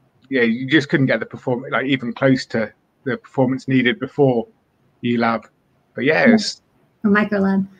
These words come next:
Speaker 2: All right, well, Jeff Epler, who's gonna be showing off some stuff, he was the one who did the port. Um, but yeah, it's really cool 'cause you can finally do the kind of math,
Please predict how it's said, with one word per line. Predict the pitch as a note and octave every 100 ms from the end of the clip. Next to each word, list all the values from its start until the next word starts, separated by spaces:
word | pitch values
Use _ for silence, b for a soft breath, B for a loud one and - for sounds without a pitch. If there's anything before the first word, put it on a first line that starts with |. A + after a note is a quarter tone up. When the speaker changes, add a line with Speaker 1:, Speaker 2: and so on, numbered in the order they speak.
| b
Speaker 2:
All | C4+
right, |
well, | C4+ C4+
Jeff | A#3 D4+
Epler, | D4 C#4
who's | A#3+ A#3
gonna | B3
be | A3+ A3 - - -
showing | - B3+
off | A#3
some | A3+
stuff, | G3+ G#3+
he | A#3
was | A#3+
the | A3
one | A3
who | G#3
did | G3 G3
the | G3
port. | - A3 G#3+ G3 -
Um, | F#3+ F#3+ F#3+ F#3+ F#3 b b _
but | A#3
yeah, | B3+
it's | A3
really | A#3+ A#3+
cool | A3+ A#3
'cause | F#3+
you | F#3+
can | G3+
finally | F#3+ G#3+ G#3+ G#3+ G#3
do | F#3+ G3+ G3+ G3
the | F#3+
kind | F#3 G3 G3
of | F#3+ F3 F3 - _ _ _ _ _ _ _
math, | G#3+ A3+ G#3+ G3+ G3 -